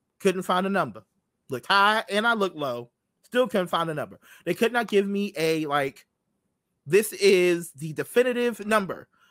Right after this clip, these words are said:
It's, so it's been translated to at least six hundred and ninety-eight different languages.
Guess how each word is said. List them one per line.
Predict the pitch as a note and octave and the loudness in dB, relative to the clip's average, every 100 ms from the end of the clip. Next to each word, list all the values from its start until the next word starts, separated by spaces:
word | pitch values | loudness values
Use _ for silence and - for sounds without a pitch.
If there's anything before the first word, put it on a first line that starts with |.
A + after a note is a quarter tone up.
| _ - | _ -6
It's, | D#3+ | -4
so | G3 F#3 | 0 -2
it's | F3 | -2
been | D#3+ | -6
translated | A3 A3 A3 G#3+ G#3 | -4 -2 0 0 0
to | F#3+ - | -4 0
at | F#3+ F#3+ G3 | -2 0 -2
least | A#3+ A#3 - | -2 -4 -6
six | C4 - | -8 -4
hundred | B3 A3 A3+ G#3+ | -4 0 -2 0
and | G3+ | -2
ninety-eight | F#3+ F#3 F#3+ F#3+ D#3 D#3+ - | 0 -2 -4 -6 -4 -4 -6
different | D3 C#3+ D#3 C#3+ | -4 -4 -4 -8
languages. | C#3 C3 A#2+ G#2+ - - | -6 -6 -8 -10 -12 -16